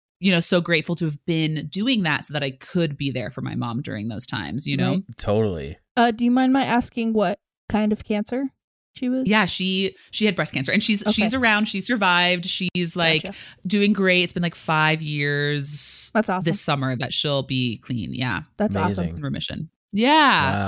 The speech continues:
Speaker 3: Wow.
Speaker 1: Really incredible. And, like, it was definitely, like, a tough, really hard experience
Speaker 3: Yeah.
Speaker 1: to, you know, do that.
Speaker 2: Yeah.
Speaker 3: Yeah.
Speaker 2: Absolutely.
Speaker 1: Yeah. At twenty,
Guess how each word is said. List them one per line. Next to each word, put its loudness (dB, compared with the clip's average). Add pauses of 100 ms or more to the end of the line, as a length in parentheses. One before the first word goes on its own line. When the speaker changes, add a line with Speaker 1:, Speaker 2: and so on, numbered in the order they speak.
Speaker 3:
Wow. -8
Speaker 1:
Really 0
incredible. 0
And, 0
like, 2
it 4
was 2
definitely, -2
like, 0 (1040)
a 6
tough, 0
really 2
hard 0
experience -2
Speaker 3:
Yeah. -2
Speaker 1:
to, 0 (220)
you 0
know, -2
do -6
that. -4 (140)
Speaker 2:
Yeah. 2 (120)
Speaker 3:
Yeah. 4
Speaker 2:
Absolutely. -2 (500)
Speaker 1:
Yeah. 4
At 0
twenty, 2